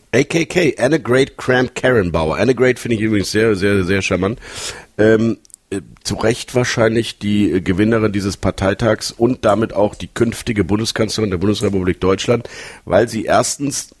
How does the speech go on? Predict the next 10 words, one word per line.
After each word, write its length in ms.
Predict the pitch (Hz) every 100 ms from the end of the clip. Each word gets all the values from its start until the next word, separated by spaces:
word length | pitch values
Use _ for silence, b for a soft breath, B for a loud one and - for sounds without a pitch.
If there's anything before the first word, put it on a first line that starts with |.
| -
die 60 | 107
bessere 360 | 110 107 107
Rede 220 | 98 113 120
gehalten 320 | 123 127 131
hat, 160 | 123 -
zweitens 640 | - - 117 135 - - _ _ _
offenbar 380 | - - 131 127
die 80 | 120
stärkeren 560 | - 147 139 117 98 95
Netzwerke, 640 | 98 - 127 127 151 143